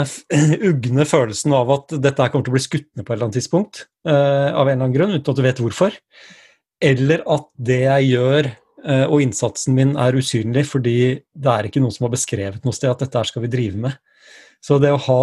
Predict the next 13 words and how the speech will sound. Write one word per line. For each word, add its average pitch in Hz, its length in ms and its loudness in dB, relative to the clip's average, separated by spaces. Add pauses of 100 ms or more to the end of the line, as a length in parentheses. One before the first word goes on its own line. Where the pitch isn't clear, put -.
(140)
litt 139 160 -2
sånn 135 160 0
avklarte 127 720 -2
rammer, 120 540 0 (420)
eh, 131 160 -2
først - 380 -4 (640)
gir 127 380 2
jo 151 140 2
en 156 160 2
veldig 127 280 0
tidlig 117 380 0
indikasjon 117 500 -4
på, 127 120 -2